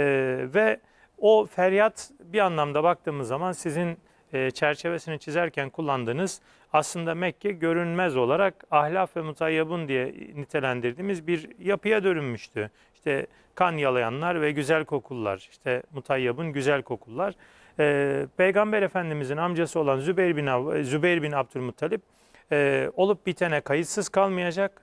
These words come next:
ve işte bu heyeti toplayacak. Ve bu heyet sadece mutayyabun heyeti olacaktır. Ve bir anlamda baktığımız zaman, e,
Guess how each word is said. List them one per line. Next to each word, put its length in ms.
ve 260
işte 360
bu 140
heyeti 320
toplayacak. 760
Ve 120
bu 140
heyet 280
sadece 460
mutayyabun 640
heyeti 360
olacaktır. 680
Ve 200
bir 80
anlamda 460
baktığımız 500
zaman, 400
e, 720